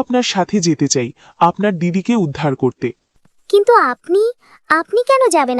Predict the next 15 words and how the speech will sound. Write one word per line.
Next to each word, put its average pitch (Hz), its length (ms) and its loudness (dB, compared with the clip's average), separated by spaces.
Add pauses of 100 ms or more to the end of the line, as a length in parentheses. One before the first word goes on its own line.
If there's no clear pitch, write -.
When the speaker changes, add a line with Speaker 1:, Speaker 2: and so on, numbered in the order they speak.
Speaker 2:
আমার 233 220 -2
সাথে 254 220 -4
আমার 233 320 2
দিদিকে 233 300 -2 (100)
উদ্ধার 240 260 -2
করতে, 269 300 0 (440)
আপনার 392 240 0 (100)
রাজপ্রাসাদ 330 540 0 (100)
ফেলে 339 260 2
রেখে? 370 200 -2 (460)
আমি 381 140 2 (140)
একাই 392 300 0
যেতে 302 260 0
পারবো 214 220 2
আমার 214 260 2